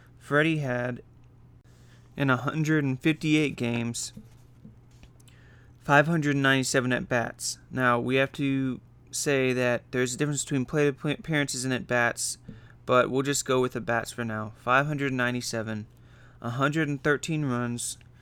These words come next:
a hundred and seventy-six hits, thirty-four doubles,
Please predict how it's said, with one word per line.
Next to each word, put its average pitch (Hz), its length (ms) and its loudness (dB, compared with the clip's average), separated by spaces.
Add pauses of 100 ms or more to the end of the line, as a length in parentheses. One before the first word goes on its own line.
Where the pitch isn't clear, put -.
(300)
a - 60 -10
hundred 131 380 -2
and 127 100 -4
seventy-six 131 680 -2
hits, - 420 -10 (540)
thirty-four 147 500 2
doubles, 117 600 -2